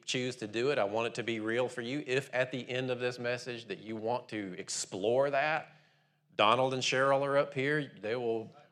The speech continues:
walk you through that process, um,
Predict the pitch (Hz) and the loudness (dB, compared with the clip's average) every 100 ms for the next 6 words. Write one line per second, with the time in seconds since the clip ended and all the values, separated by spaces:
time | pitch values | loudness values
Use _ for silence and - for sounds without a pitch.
0 | _ 107 123 123 131 127 135 127 131 127 | _ 4 4 4 -6 -2 0 0 0 4
1 | 127 123 123 120 127 - - _ _ _ | 4 4 0 -2 -2 -6 -12 _ _ _
2 | _ _ - 107 92 87 | _ _ -8 -6 -4 -8